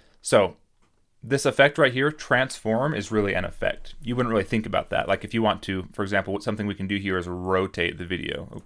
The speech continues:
let's bring it around. So we can rotate this video around. That's an effect.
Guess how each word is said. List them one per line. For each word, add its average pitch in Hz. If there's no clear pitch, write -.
let's -
bring -
it -
around. -
So 101
we 113
can 104
rotate 95
this 95
video 90
around. 90
That's 95
an 104
effect. -